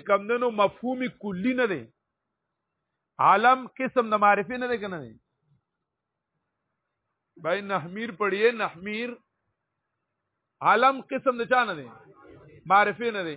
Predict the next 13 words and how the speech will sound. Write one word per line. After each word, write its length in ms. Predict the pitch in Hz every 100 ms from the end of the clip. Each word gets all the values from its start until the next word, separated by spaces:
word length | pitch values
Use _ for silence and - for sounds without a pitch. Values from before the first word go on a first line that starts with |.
| -
احتمال 460 | 165 - 208 262 254
له 60 |
کثرت 400 | 233 226 247 254
پکې 180 | 240 202
شته؟ 200 | - 254 320 _ _ _ _ _ _ _ _ _ _ _ _ -
ها؟ 120 | 202 233 - _ _ _ _ _ _ _ 160
لکه 260 | 180 196
زید 400 | 185 147 262 269
علم 380 | 240 214 240 262 214
نه، 160 | 185 151 - _ _ -
د 20 | 170
یو 180 | 208
خټ 280 | 196 247 285